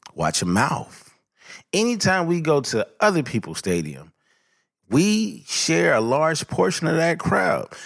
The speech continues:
Now, except for some of those Midwest teams, they got a lot rich history. Those fan bases over there, they, they, they with the shit. On the East Coast, it's, it's hit or miss because they, it's more of a Knicks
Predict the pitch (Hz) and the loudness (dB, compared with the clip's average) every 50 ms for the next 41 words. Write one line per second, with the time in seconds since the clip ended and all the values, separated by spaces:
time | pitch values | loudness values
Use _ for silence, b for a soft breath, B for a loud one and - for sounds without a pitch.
0 | B B B - 165 185 185 185 185 175 170 151 - - 233 226 180 170 151 - | B B B 0 2 2 2 2 2 0 -2 -2 0 0 0 0 0 -2 -2 0
1 | - 160 156 139 110 107 107 95 85 92 104 107 107 90 80 80 95 90 85 - | 0 0 0 0 0 0 0 -2 -2 -2 0 0 0 0 0 0 0 0 0 -2
2 | - - - 76 62 53 55 - _ _ B B B B B B B _ _ - | -4 -6 -8 -12 -14 -16 -20 -20 _ _ B B B B B B B _ _ -2
3 | - 196 208 175 156 131 117 104 104 101 82 - - 73 80 85 101 120 110 - | 0 0 2 4 4 4 4 2 2 2 0 0 -4 -8 -6 -2 -2 0 0 0
4 | - 104 104 104 98 - - 85 67 76 110 127 135 120 - - 117 110 107 107 | -2 -2 0 0 -2 -2 -6 -6 -2 2 2 2 2 2 0 -2 0 0 0 0
5 | 101 92 101 101 92 - 80 92 92 90 85 85 90 87 85 85 80 - B B | 0 0 -2 -2 -2 -4 -4 -2 -2 -2 -2 -2 -2 -2 -2 -2 -4 -6 B B
6 | B B B B B B 110 110 80 113 123 117 139 135 131 113 120 120 113 98 | B B B B B B -4 -4 -2 -2 -2 0 0 0 0 2 0 0 0 0
7 | 90 80 - - - - - - - 67 - - _ _ _ b b b b b | -4 -6 -8 -6 -4 -4 -2 -2 -4 -6 -10 -14 _ _ _ b b b b b
8 | b b 143 151 156 160 165 196 214 214 190 - - 202 196 196 190 180 175 175 | b b 0 0 0 0 0 0 0 0 0 0 0 2 2 2 2 2 0 -2
9 | - - - - _ _ _ _ _ _ _ _ _ _ _ _ - 180 170 151 | -4 -8 -10 -12 _ _ _ _ _ _ _ _ _ _ _ _ -2 0 0 2
10 | - - - 165 175 165 - - - 196 180 - 120 143 139 123 120 113 104 104 | 0 -2 -2 -4 -6 -6 -6 -4 -2 0 0 2 4 4 4 4 4 2 2 2
11 | 104 107 117 123 - - - - 131 - 165 156 147 180 185 175 - 180 165 170 | 2 0 0 -2 -4 -8 -8 -8 -6 -4 -4 -2 0 0 0 0 0 -2 -2 0
12 | 165 160 151 139 127 107 101 92 95 101 107 107 110 127 - - - - - - | 2 2 4 4 2 2 0 0 0 2 2 2 2 0 -2 -4 -8 -8 -8 -10
13 | - | -14